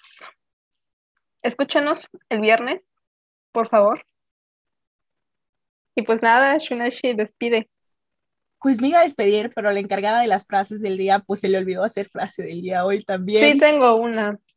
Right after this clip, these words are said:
Speaker 2: Ah, a fuerza. Muy bien.
Speaker 1: Ay.
Speaker 2: ¿Cuál?
Speaker 1: <laughs> Amigo es,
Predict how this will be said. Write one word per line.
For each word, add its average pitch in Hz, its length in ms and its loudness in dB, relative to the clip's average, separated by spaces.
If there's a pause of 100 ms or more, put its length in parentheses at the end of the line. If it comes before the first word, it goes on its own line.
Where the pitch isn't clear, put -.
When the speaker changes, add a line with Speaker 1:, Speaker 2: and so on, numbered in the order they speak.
Speaker 2:
Ah, 220 400 4
a 196 120 -8
fuerza. 202 360 -4 (220)
Muy 180 140 -8
bien. 170 220 -12 (580)
Speaker 1:
Ay. 233 260 2
Speaker 2:
¿Cuál? 185 320 4 (160)
Speaker 1:
<laughs> - 3000 0
Amigo 311 560 4
es, 262 180 4